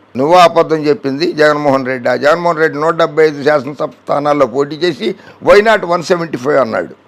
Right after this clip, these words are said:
నువ్వు నూట డెబ్బై ఐదు స్థానాల్లో పోటీ చేయకుండా నూట అరవై గెలుస్తామని చెప్తావు. నూ-, పోటీ చేసేదే నూట నలభై నాలుగు.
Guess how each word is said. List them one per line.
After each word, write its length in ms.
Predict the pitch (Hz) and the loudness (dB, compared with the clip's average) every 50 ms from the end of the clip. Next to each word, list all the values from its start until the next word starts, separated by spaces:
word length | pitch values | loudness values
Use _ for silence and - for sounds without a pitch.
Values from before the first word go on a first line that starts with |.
| _ _ _ _ | _ _ _ _
నువ్వు 160 | 135 160 180 170 | 0 2 2 4
నూట 200 | 156 170 196 196 | 4 4 4 4
డెబ్బై 300 | 190 208 202 185 214 214 | 4 4 4 4 4 2
ఐదు 120 | 214 202 | 2 2
స్థానాల్లో 460 | 202 - 196 190 196 202 196 190 185 | 2 2 0 2 2 2 4 4 2
పోటీ 280 | 170 151 185 196 196 202 | 2 2 2 0 2 2
చేయకుండా 440 | 185 196 196 185 170 196 196 208 208 | 0 0 0 0 0 -2 -2 0 2
నూట 240 | 185 185 196 175 | 2 2 2 4
అరవై 260 | 190 190 185 190 196 185 | 2 2 2 2 0 0
గెలుస్తామని 600 | 180 185 185 180 - - 175 175 175 170 165 151 | 0 -2 -2 -2 -2 0 2 2 2 2 0 0
చెప్తావు. 280 | 143 120 - 143 131 131 | 0 0 2 0 0 2
నూ-, 160 | 151 165 170 | 2 2 2
పోటీ 320 | 165 - 180 196 190 190 | 2 0 0 0 0 0
చేసేదే 440 | 185 170 175 156 120 175 170 165 190 | -2 -2 -2 -2 -2 -4 -4 -4 -2
నూట 180 | 190 180 165 139 | -2 -2 -2 -2
నలభై 320 | - 139 131 123 113 110 107 | -4 -4 -4 -4 -4 -6 -6
నాలుగు. 300 | 101 92 92 92 87 | -6 -6 -8 -8 -10